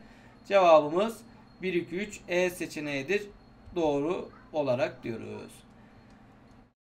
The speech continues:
Konu bitti gençler. Şimdi kararsız kaldım. Ne yapalım? Bu videoyu burada kesip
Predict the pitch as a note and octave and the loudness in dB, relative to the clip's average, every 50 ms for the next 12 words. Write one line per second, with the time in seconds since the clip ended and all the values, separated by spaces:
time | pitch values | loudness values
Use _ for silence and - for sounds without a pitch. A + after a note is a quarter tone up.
0 | _ _ - - C#4 C#4+ D#4 D#4+ D#4 D4+ - - - G#3+ A3 - - - - F#3 | _ _ 2 4 6 8 8 8 6 4 2 0 2 2 2 2 0 -4 -2 0
1 | F#3 F#3 F3+ F3+ - - F#3+ - - - - - - - - - - - - - | 0 2 0 -2 -2 0 0 0 0 -2 -10 -16 -18 -20 -20 -20 -20 -20 -20 -20
2 | - - - - - - - - - G3+ A3+ C4 - B3+ A#3+ A#3+ B3 B3+ B3 B3 | -20 -20 -20 -20 -20 -20 -16 -10 -6 -4 -4 -4 -2 0 0 0 2 0 -2 -2
3 | - C4 A#3+ - - - E3 D3 C#3 C3+ C3+ D3+ F#3 A3 A#3+ A#3 - - E3 D3 | -4 -8 -10 -8 -2 2 2 2 2 2 -2 -2 2 2 2 2 2 0 -2 -2
4 | D#3 - - - - - - - - - - _ _ _ _ _ _ _ _ - | -2 -6 -8 -16 -20 -20 -20 -20 -20 -20 -20 _ _ _ _ _ _ _ _ -18
5 | - - E3 G3+ A3 G#3+ A#3 A#3 A3+ A3 G#3 A3 G#3+ A3+ A3+ A3 A3+ A3 G#3+ - | -10 -6 -4 -2 0 0 0 0 0 0 0 0 0 0 0 0 -2 -4 -4 -6
6 | A3 - | -8 -10